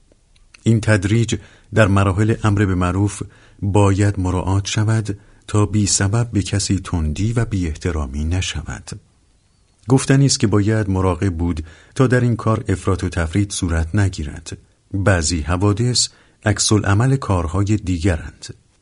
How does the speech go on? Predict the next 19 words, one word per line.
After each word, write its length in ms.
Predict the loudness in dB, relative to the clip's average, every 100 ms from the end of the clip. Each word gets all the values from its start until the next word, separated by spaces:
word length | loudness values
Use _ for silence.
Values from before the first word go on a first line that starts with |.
| _ _
زیرا 300 | 0 4 4
گاه 320 | 4 4 4 2
کندروی 800 | 0 2 2 2 2 2 0
سبب 460 | -2 0 0 0 0
تندی 540 | -2 -2 -2 -2 -2
عمل 380 | -2 -2 -2 -2
دیگران 580 | -2 -4 0 0 2 0
می‌شود 640 | -2 -4 -8 -10 -12 -14 -16 -20 _ _ _ _ _ _ _ -2
و 80 |
رفتارهای 880 | 0 2 0 0 0 0 0 0 2
نابجای 720 | 2 2 0 0 0 0 0
برخی 500 | 0 0 0 2 0 0 -12 _ -2
علت 340 | 0 0 0
انکار 500 | 0 0 0 0 0 0
اصل 300 | 0 0 0
یک 380 | 0 -2 -4 -8
عمل 340 | -2 -2 0 0
معروف 540 | -2 -2 -2 -2 -4
می‌شود. 580 | -8 -6 -8 -8 -12 -14